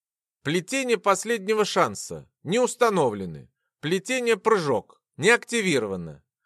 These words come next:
Нательное бельё поначалу вызвало чувство, будто на меня напялили резиновый чулок.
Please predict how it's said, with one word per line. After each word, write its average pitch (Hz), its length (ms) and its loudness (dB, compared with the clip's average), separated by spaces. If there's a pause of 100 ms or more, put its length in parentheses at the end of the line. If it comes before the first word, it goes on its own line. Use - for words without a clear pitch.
(560)
Нательное 143 600 0
бельё 135 420 0
поначалу 175 800 0
вызвало 156 560 0
чувство, 165 600 -4
будто 185 380 -2
на 165 120 0
меня 165 320 0
напялили 175 720 2
резиновый 202 560 0
чулок. 135 580 0